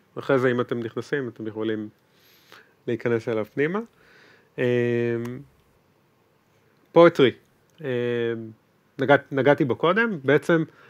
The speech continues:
פואטרי הוא, הוא כמה דברים, הוא קודם כל, הוא נותן אוטומציה מעל פרו-, פי פרויקט, פי פרויקט טומל, אה, זאת אומרת, במקום להכניס רשומות ידנית ל-, אה, לפי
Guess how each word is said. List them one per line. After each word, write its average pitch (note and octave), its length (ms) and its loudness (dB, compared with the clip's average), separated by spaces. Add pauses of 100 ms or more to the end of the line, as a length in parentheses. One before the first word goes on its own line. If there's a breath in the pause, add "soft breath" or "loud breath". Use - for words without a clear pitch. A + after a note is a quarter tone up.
(220 soft breath)
פואטרי F3 760 4
הוא, B2+ 560 2
הוא B2 140 -2
כמה D#3 240 8
דברים, C#3+ 480 -2 (180)
הוא B2+ 200 0
קודם E3 260 6
כל, C#3 360 2 (220)
הוא A#2+ 200 -2
נותן C#3 280 2
אוטומציה B2+ 720 2 (440 soft breath)
מעל B2+ 220 4
פרו-, C3 260 2 (120)
פי C#3 80 2 (120)
פרויקט, A#2+ 640 -4
פי - 80 2 (100)
פרויקט A2+ 380 0
טומל, G#3 360 0 (540 soft breath)
אה, B2 120 -8
זאת - 100 -8
אומרת, C#3+ 200 6
במקום C#3+ 400 6
להכניס B2+ 500 2
רשומות B2+ 600 4
ידנית A2+ 540 0
ל-, A2 400 -6 (640 soft breath)
אה, A#2 60 -8 (280)
לפי A#2 180 2